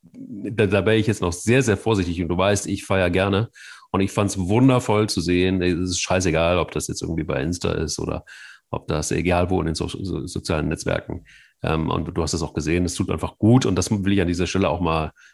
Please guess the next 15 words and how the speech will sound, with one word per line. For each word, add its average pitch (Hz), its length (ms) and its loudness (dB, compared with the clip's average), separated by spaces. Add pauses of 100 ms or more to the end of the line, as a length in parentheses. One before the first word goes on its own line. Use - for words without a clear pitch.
(140)
sagen, 92 580 2
bei 78 100 2
aller 80 200 2
Skepsis, 127 720 0
äh, 90 200 0
die 87 220 -4
ich - 160 -8
tatsächlich 92 420 -2
auch 78 100 -4
in 87 120 0
mir 92 100 0
trage, 87 380 -2
was 82 140 -4
Corona 87 360 0
angeht. 76 360 -4